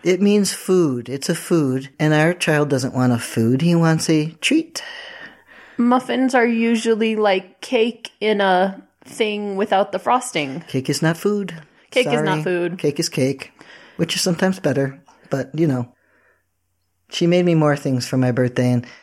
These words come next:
Speaker 1: it's kind of good if people check first if you want that.
Speaker 2: She made you artichokes and mushrooms with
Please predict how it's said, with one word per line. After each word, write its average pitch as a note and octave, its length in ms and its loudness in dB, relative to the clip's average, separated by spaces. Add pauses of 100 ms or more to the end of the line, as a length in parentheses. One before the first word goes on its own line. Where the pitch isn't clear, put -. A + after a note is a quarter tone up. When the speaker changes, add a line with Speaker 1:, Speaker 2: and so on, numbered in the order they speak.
Speaker 1:
it's E3+ 160 -2
kind B3+ 240 0
of C#4 180 0
good F3+ 180 2
if E3+ 240 -4
people E3 320 0
check D3 380 -2
first B2 480 -4
if A#2+ 160 -8
you B2 320 -2
want C3 280 0
that. A2 340 -4
Speaker 2:
She A#3 260 0
made C4 340 2
you A3 640 4
artichokes A#3 720 0
and G#3+ 180 0
mushrooms F#3+ 680 0
with F3+ 520 -2